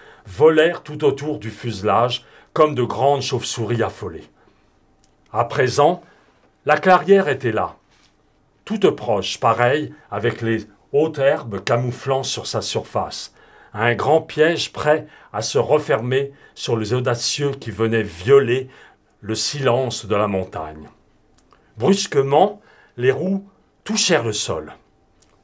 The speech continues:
Moran vira légèrement vers la gauche afin de remonter la pente et de s'en s-, servir pour freiner la vitesse de l'avion. Progressivement, celui-ci ralentit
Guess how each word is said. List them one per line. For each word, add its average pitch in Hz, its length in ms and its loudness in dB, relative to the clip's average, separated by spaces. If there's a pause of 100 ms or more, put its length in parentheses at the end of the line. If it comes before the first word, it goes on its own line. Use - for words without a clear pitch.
(100)
Moran 123 560 2 (380)
vira 110 500 0
légèrement 135 540 0
vers 117 160 0
la 104 120 2
gauche 190 420 0
afin 113 280 -2
de 135 80 0
remonter 120 420 0
la 113 140 2
pente 220 320 0 (160)
et 117 80 -6
de 120 140 -2
s'en 135 180 -2
s-, - 540 -8 (100)
servir 143 560 -2
pour 113 260 -4 (240)
freiner 170 440 2
la 147 120 4
vitesse 117 320 -2
de 127 80 2
l'avion. 104 360 0 (960)
Progressivement, 180 840 0
celui-ci 165 640 -2
ralentit 151 680 0